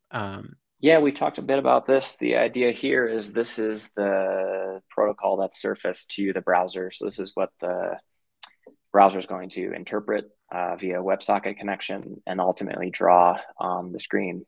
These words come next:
Speaker 2: using the H T M L five Canvas A P I. Um, these are simple binary messages. We wanted them to not require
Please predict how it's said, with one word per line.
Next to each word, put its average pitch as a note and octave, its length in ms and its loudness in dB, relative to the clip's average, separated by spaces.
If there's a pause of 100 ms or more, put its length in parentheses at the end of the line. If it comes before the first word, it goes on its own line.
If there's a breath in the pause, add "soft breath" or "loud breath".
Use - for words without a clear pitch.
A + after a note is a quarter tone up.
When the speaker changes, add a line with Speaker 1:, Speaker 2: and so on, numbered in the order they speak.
Speaker 2:
using F#2 320 -8
the F2+ 380 0
H - 220 -4
T F2+ 60 -4
M F2+ 80 -4
L F2+ 140 -2
five F2 260 0
Canvas - 480 -10
A - 120 -10
P - 120 -4
I. - 220 -2 (1500)
Um, - 380 -6 (320)
these G#2 160 4
are F#2+ 120 6 (180)
simple G#2 420 4
binary F#2+ 440 4
messages. F#2+ 560 -4
We F#2+ 80 -4
wanted F2+ 320 -6
them - 320 -8
to F2+ 380 -2
not G2 220 0
require F#2 720 4